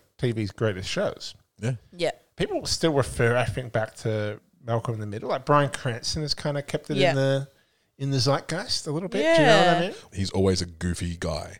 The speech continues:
Speaker 3: Mm.
Speaker 1: Yeah.
Speaker 2: Like, he's more the dad from Malcolm in the Middle than he
Speaker 3: Yeah.
Speaker 2: is
Speaker 1: Heisenberg.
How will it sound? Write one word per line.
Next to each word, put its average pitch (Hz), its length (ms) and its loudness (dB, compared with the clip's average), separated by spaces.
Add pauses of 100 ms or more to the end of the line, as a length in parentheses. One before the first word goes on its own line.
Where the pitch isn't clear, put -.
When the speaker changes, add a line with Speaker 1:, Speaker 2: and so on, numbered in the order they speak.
(100)
Speaker 3:
Mm. 220 300 0
Speaker 1:
Yeah. 92 140 -4
Speaker 2:
Like, 90 80 -4
he's 95 160 0
more 104 280 6
the 98 80 2
dad 87 360 -2
from 92 120 -8
Malcolm 87 260 -4
in 87 60 -4
the 85 60 -4
Middle 85 240 -2
than 82 160 -4
he 262 100 2
Speaker 3:
Yeah. 254 280 8
Speaker 2:
is - 40 -14 (440)
Speaker 1:
Heisenberg. 104 380 2